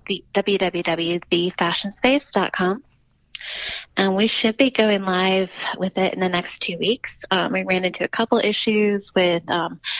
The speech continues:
some of the photo uploads and some of the merchants, but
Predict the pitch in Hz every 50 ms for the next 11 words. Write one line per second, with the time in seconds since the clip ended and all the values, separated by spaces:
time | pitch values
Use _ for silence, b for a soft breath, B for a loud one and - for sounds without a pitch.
0 | B B B B B - - 208 202 196 185 180 180 170 - - 208 208 214 208
1 | - 190 190 - 185 180 185 185 175 175 185 - - - - 170 160 160 160 165
2 | 160 165 165 160 160 - - - - - 185 175 170 165 165 175 170 170 165 -
3 | - 147 139 143 - _ _ - - - - - - - 160 151 - 120 - -